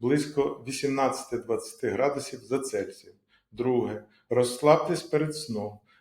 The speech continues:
Легка книжка або медитація допоможуть заспокоїти розум,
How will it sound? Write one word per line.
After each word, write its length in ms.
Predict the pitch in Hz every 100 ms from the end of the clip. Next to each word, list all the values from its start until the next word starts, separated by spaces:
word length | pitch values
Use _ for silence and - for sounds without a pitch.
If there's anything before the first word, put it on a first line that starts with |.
| -
Легка 380 | 123 160 160 127
книжка 760 | - 113 117 117 - 143 147 - _
або 240 | 113 139
медитація 720 | 139 123 107 117 147 165 147
допоможуть 580 | 110 104 113 135 143 139
заспокоїти 800 | 127 120 - - 139 139 139 135
розум, 440 | 117 107 98 -